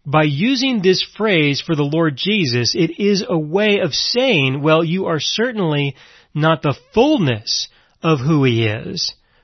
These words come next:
but you certainly are him. It's just that you are presenting yourself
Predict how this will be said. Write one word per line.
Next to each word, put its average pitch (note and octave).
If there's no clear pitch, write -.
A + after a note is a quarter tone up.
but E3
you E3
certainly E3+
are F3+
him. E3+
It's F3
just G3
that F3+
you F#3
are F3
presenting F3+
yourself C3